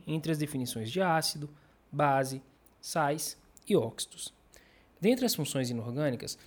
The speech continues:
a primeira função que nós vamos falar é a função ácido. Os ácidos recebem esse nome porque eles possuem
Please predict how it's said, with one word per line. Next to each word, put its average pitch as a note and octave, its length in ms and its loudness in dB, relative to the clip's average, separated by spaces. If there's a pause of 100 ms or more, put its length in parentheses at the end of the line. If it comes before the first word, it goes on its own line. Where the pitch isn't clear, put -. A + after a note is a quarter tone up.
(240)
a C#3 80 -6
primeira A#3+ 720 0 (460)
função F3 640 2
que B3 80 -2
nós D#3+ 240 2
vamos B2+ 320 0
falar C#3 500 -2 (500)
é D#3 100 0
a C#3+ 60 4
função E3+ 460 0 (320)
ácido. C#3+ 460 -2 (760)
Os F3+ 160 4
ácidos G#3+ 480 2 (160)
recebem E3 560 0
esse B2 160 -2
nome B2 340 -2 (200)
porque D3 240 -6
eles F#3 160 0
possuem G3 520 -2